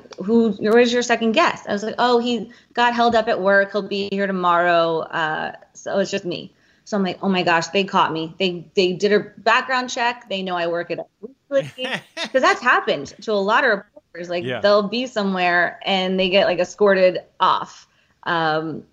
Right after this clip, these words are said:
Speaker 1: out of the resort because they get caught. So I'm like, "Oh my gosh, here it goes." I'm just bracing myself. And then all of a sudden, in the golf cart, they pull me up to a five-bedroom villa.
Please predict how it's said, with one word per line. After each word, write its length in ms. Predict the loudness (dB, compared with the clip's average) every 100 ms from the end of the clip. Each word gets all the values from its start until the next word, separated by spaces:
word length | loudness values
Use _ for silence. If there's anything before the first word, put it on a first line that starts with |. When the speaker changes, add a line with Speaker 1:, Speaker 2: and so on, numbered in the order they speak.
| -2
Speaker 1:
out 180 | 0 2
of 80 | 0
the 100 | -2
resort 500 | -2 0 0 0 -6
because 300 | -2 0 0
they 120 | -2
get 240 | -2 -4
caught. 320 | -2 -2 -4 _ _ _ -8
So 100 | -4
I'm 80 | -2
like, 140 | -2
"Oh 80 | 0
my 140 | 0 2
gosh, 400 | 2 2 0 -6
here 240 | -4 0 2
it 80 | 2
goes." 400 | 2 2 0 -8 _ -10
I'm 180 | -6 -4
just 220 | -4 -8
bracing 460 | -2 2 2 2 -2
myself. 460 | -2 0 0 0 0
And 80 | 0
then 100 | 2
all 160 | 2
of 40 | 0
a 80 | 0
sudden, 480 | 0 0 0 -2 -6
in 100 | -6
the 60 | -2
golf 300 | 0 0 0
cart, 240 | 0 0
they 100 | -2
pull 240 | -2 -2 -2
me 140 | 0
up 120 | -2
to 100 | -2
a 40 | -6
five-bedroom 960 | 0 2 4 2 -2 -2 -2 -4 -4
villa. 400 | 0 0 -2 -8